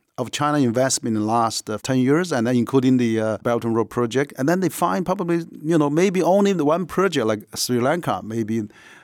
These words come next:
uh, have some kind of a project wasn't going as well as they may think.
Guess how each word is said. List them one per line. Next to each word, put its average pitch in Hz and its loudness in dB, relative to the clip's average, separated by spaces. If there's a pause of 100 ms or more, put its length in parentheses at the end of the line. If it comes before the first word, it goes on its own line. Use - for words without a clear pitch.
(120)
uh, 107 0
have 131 -4
some 123 0
kind 117 -2
of 101 -2
a 107 0
project 113 -4
wasn't 107 -6
going 110 -6
as 113 -6
well 143 2
as 104 -4
they 113 -4
may 110 -8
think. 185 -2